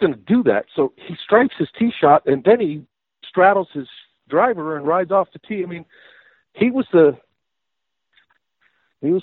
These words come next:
kind of like the, uh, the court jester that week, um, and kept everybody loose,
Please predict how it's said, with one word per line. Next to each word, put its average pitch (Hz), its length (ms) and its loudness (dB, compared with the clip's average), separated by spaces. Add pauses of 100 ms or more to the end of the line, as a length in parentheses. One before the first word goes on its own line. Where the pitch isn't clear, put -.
kind 185 160 4
of 170 140 -2
like 160 260 4
the, 139 300 2
uh, 120 300 2 (800)
the - 60 -6
court 165 260 -4
jester 147 380 2
that 107 200 0
week, 110 220 -6 (840)
um, 110 480 0 (220)
and 117 180 -2
kept - 240 2
everybody 139 400 2
loose, 135 480 0